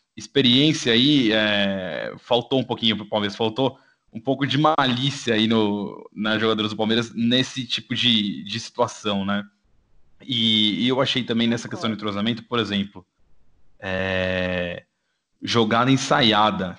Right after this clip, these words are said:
Speaker 1: Cara, o Corinthians, na, tanto na falta, beleza, ok, tava impedido, é verdade, mas quanto no segundo gol, né, é, eles, tipo,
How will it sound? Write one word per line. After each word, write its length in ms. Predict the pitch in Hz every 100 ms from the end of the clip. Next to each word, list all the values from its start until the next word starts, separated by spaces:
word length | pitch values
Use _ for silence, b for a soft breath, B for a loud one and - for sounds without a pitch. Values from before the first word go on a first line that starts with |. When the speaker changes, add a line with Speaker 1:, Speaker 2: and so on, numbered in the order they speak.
| -
Speaker 1:
Cara, 320 | 120 117 98
o 80 | 92
Corinthians, 640 | - 104 113 113 165 - -
na, 240 | 98 104
tanto 500 | - - 127 175 196
na 140 | 190 139
falta, 340 | - 117 101
beleza, 460 | 90 113 113 117 101
ok, 360 | 101 117 110 110
tava 200 | 107 113
impedido, 640 | 110 104 98 107 123 113
é 80 | 98
verdade, 540 | 101 95 90 101 110 _ _ _ _ - -
mas 340 | 104 101 101
quanto 320 | - 131 147
no 80 | 151
segundo 460 | 147 135 120 120 104
gol, 380 | 104 135 151 113
né, 580 | 104 107 95 92 - -
é, 500 | - 95 92 95 92 _ _ - - - - -
eles, 320 | 98 107 107
tipo, 200 | - -